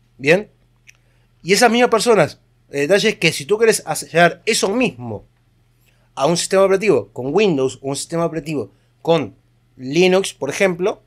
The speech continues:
o, o, o en otro sistema operativo, tendrías que, mm, crear un, un sistema de atajos,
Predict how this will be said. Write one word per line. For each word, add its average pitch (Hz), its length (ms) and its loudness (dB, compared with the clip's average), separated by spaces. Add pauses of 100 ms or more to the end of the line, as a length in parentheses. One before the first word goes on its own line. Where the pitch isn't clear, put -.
o, 113 160 -12
o, 110 360 -12
o 120 120 -8
en 127 60 -4
otro 160 220 -2
sistema 156 300 -4
operativo, 156 440 -4 (440)
tendrías 180 420 2
que, 185 400 0 (240)
mm, 139 260 -6
crear 170 600 4
un, 185 500 0 (100)
un 175 220 0
sistema 196 420 0
de 175 60 6
atajos, 214 680 2